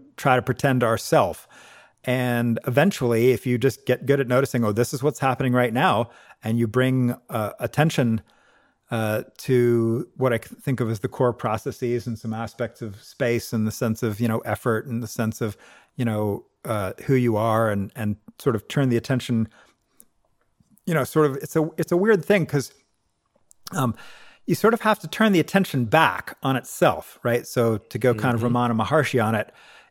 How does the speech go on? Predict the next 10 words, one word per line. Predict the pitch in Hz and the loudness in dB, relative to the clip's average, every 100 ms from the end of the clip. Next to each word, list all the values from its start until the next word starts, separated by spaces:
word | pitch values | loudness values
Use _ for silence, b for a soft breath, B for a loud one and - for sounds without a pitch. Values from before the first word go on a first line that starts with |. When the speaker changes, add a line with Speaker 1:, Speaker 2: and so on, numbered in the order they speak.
| - | -4
Speaker 1:
but | 139 | 2
it | 160 | 4
also | 190 - | 4 4
really | 175 156 156 | 2 4 2
helps | 139 147 - | 2 2 0
to | - 147 | -6 -8
turn | - 151 143 | -2 -2 -2
the | |
defen-, | 131 135 151 - _ - | -2 -4 -6 -8 _ -14
attention | - 160 151 135 | -6 -4 -2 -2